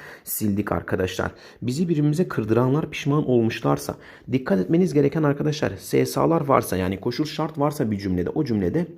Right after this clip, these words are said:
zarf tümleci de vardır demektir diyeceğiz arkadaşlar. Evlerimizin önünde ağlayarak yanımıza gelecekler. Yine deminki, e, sorumda paylaşmıştım arkadaşlar. Yine ne bulduk? E A bulduk.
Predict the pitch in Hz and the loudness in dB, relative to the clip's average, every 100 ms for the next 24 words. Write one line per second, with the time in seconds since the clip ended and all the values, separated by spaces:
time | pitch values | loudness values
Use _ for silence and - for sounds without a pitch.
0 | - 107 120 170 - - 107 104 123 123 | -12 -6 -6 -6 -6 0 2 2 2 0
1 | 85 120 147 110 143 110 98 92 - 90 | 0 0 0 2 2 4 2 0 -2 0
2 | 92 98 92 95 92 90 87 - - - | 0 0 2 0 -2 -4 -2 -4 -6 -14
3 | - - - - 120 120 127 139 113 123 | -20 -18 -20 2 6 6 4 2 2 4
4 | 117 147 101 95 117 165 156 104 98 98 | 4 4 4 4 4 2 0 0 2 0
5 | 101 95 101 104 110 170 151 170 160 - | 0 0 -2 -2 2 2 4 4 2 0
6 | - - - 90 95 95 95 87 85 - | -8 -10 -20 -6 -2 0 0 -2 -6 -12
7 | _ _ _ - - 117 113 113 156 151 | _ _ _ -20 0 4 6 6 4 4
8 | 107 98 - 107 104 101 98 147 170 147 | 2 2 -2 -4 0 0 0 -2 2 2
9 | 127 139 170 151 139 180 - 113 117 - | 4 4 2 4 2 2 0 0 2 4
10 | 139 110 104 95 | 4 6 2 0